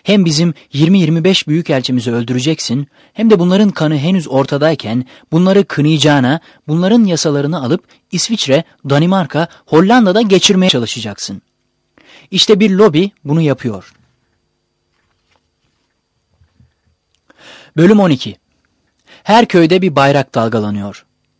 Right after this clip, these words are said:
Son yirmi yılda ülkemizin muhatap olduğu en büyük kötülük nedir? Sadece ülkemizin değil, dünyanın muhatap olduğu en büyük kötülük Orta Doğu, Kafkasya,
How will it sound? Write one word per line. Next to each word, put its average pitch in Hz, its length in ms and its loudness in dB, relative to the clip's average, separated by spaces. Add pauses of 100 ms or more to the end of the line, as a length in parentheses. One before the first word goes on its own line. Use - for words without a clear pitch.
(1040)
Son 208 240 2
yirmi 165 320 2
yılda 135 380 -2 (160)
ülkemizin 185 500 -2
muhatap 165 400 -2
olduğu 127 320 -2
en 175 360 -4
büyük 131 280 -6
kötülük 135 440 -8
nedir? 120 400 -4 (580)
Sadece 190 400 -2
ülkemizin 180 480 0
değil, 120 220 -4 (300)
dünyanın 175 480 0
muhatap 135 400 -4
olduğu 107 360 -10
en 147 240 -4
büyük 101 240 -12
kötülük 120 440 -8 (240)
Orta 120 300 -6
Doğu, 113 220 -6 (200)
Kafkasya, 147 600 -4